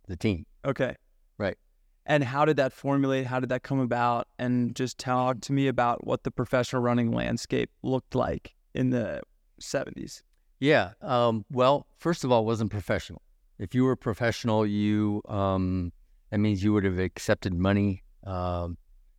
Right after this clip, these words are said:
Speaker 1: from winnings at, like, in, for example, the Boulder Boulder,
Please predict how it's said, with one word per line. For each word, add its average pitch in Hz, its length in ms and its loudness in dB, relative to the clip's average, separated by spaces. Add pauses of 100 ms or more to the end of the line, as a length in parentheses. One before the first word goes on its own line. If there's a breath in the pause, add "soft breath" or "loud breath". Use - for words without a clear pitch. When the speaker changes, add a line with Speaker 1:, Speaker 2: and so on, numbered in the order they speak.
(140)
Speaker 1:
from 98 220 2
winnings 101 500 2
at, 98 140 -6
like, 110 200 -2
in, 117 260 -6
for 120 180 0
example, 113 420 0
the 98 80 -2
Boulder 104 300 0
Boulder, 104 420 0